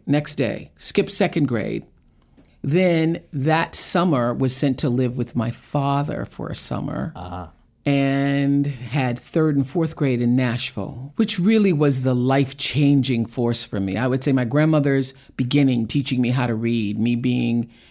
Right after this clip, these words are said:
Speaker 1: inspired by Bible stories,
Speaker 2: Yeah.
Speaker 1: which is the only book we really had, and being inspired by those Bible stories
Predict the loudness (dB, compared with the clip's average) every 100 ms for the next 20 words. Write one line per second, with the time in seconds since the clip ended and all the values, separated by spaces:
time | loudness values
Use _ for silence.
0 | -20 _ 0 0 0 0 2 2 0 0
1 | -2 0 2 2 0 -2 -2 -2 -2 -2
2 | -4 -4 -2 -2 0 0 -2 -4 -10 -6
3 | -6 -2 -2 -2 -2 -2 -2 -2 -6 -8
4 | -18 -20 -20 -20 _ _ -6 -2 0 0
5 | 0 0 2 4 2 2 0 0 0 -2
6 | -2 0 2 0 -2 -4 -4 -2 -4 -6